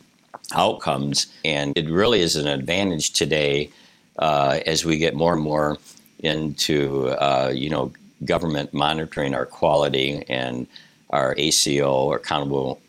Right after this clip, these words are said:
uh, Care Network, and so forth, and meeting those standards.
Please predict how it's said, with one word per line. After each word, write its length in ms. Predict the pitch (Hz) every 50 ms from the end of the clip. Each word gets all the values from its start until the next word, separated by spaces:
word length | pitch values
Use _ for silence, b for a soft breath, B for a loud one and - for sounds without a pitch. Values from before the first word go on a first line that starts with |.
| -
uh, 180 | - 65 62 57
Care 260 | - - 85 76 73
Network, 440 | 71 73 78 - - 69 71 71 -
and 100 | - -
so 160 | - 82 67
forth, 300 | 67 - 73 67 71 - B B B B B
and 120 | - 64
meeting 280 | 64 76 82 73 73 71
those 240 | 69 73 95 92 -
standards. 580 | - - 76 67 67 62 67 - 69 65 -